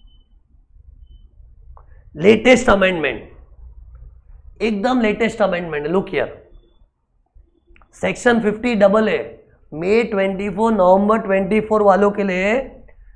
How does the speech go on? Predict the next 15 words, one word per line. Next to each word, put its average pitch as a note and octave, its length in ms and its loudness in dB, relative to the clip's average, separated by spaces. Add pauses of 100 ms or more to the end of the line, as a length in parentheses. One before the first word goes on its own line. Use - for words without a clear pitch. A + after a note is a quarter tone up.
(320)
मे E3 340 -2
ट्वेंटी F3+ 440 -4
फ़ोर, G3+ 240 -2
नवंबर F3+ 420 2
ट्वेंटी F#3 380 -2
फ़ोर F#3+ 240 -2
वालों F3+ 280 2
के G3 80 -6
लिए G#3 120 -2
नया F3+ 340 -2
सेक्शन F#3+ 360 -4
आया F#3+ 160 0
कैपिटल E3+ 440 -4
गेन्स D3 340 -6
में। A#2+ 220 -14